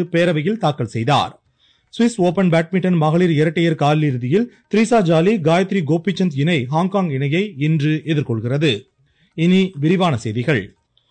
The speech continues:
புதுடில்லி அகில இந்திய மருத்துவ அறிவியல் கல்வி நிறுவனத்தின்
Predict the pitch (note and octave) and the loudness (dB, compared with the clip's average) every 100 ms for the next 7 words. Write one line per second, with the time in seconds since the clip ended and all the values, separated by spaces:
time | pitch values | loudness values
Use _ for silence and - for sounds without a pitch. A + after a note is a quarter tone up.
0 | _ - G#3 A3+ A3+ G3+ G#3+ G#3 D#3 F#3+ | _ -2 2 2 2 0 -2 -2 0 2
1 | A3+ G3+ F#3 F#3+ D#3+ D3+ E3+ F#3 F#3+ C#3+ | 2 2 0 0 0 0 0 -2 -2 -2
2 | D#3 F3 F#3 F3 D3 E3 D#3+ C#3+ D3+ C#3+ | -2 0 0 0 -2 0 -2 -2 -4 -2
3 | G3+ | -2